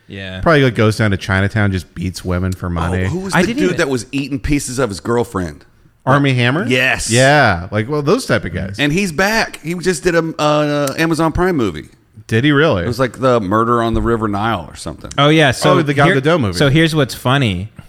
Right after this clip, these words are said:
Speaker 1: is the, the, the black lady in that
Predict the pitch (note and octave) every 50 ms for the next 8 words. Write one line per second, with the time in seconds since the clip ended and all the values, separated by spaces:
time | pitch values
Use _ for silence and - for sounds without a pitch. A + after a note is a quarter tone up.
0 | - - - B2 B2+ A#2+ - B2 A#2+ A#2 A2 G#2 G2 F#2+ G#2+ A2 G#2 - - _
1 | - A#2 A2+ G#2+ F#2 F#2+ G2+ G#2 A#2+ D#3 F3+ - - - G#2+ G2+ G#2 G2 F#2 G2
2 | F#2+ F#2 F2+ F2+ F2 F2 E2+ E2+ E2 E2+